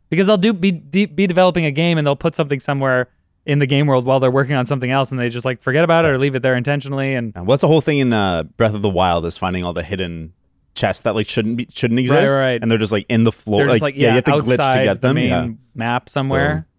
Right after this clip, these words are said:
Speaker 2: It's cool. It's cool that the movie knew to do that.
Speaker 1: Yeah.
Speaker 2: 'Cause I, I don't feel like it's, like, the gameriest movie, which is good. I don't, I didn't want it to be super gamery.
Speaker 1: Right.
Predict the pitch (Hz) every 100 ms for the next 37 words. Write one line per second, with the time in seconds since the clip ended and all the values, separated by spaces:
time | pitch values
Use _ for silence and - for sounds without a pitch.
0 | 127 131 98 101 - 151 - 202 196 170
1 | 160 147 139 135 110 117 113 110 104 -
2 | 101 80 _ 95 78 78 76 _ - 123
3 | 107 - 165 214 196 220 214 254 262 277
4 | - 151 131 127 107 101 98 113 123 139
5 | - 135 135 151 175 131 107 90 135 104
6 | 95 104 120 - 123 110 131 123 107 104
7 | - 101 92 101 92 85 87 98 113 143
8 | 127 107